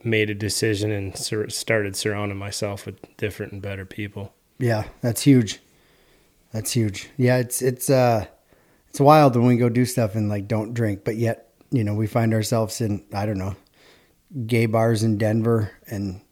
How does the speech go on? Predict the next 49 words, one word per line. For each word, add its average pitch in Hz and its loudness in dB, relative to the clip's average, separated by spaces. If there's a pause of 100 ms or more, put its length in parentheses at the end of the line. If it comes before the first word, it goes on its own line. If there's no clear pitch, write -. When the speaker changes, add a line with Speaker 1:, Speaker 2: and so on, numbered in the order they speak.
(240)
Speaker 2:
uh, - -16
you 110 -8
know, 98 -8
just 156 0
all 190 8
the 151 6
things 120 2
we've, 117 0 (840)
<laughs> - -20
the 151 6
situations 143 4
we've 123 4
put 127 6
ourselves 120 4
in. 113 0
And 110 2
when 117 2
I'll 117 4
share 139 6
stuff 127 2
on 110 2
social 120 0
media 113 0
and 104 -2
people 123 0
are 117 0
like, 104 -6 (540)
"What, 120 0
what 120 0
were 160 4
you 165 4
doing?" 165 2
You, 156 2
and 139 6
you 151 6
guys, 151 0 (100)
you 131 -6
guys 139 4
don't 117 2
drink. 139 2
It 127 0
was, 127 0
like, 110 0
midnight 135 6
and 107 -2
you're 127 2
out 131 2
at 117 0
a, 95 -6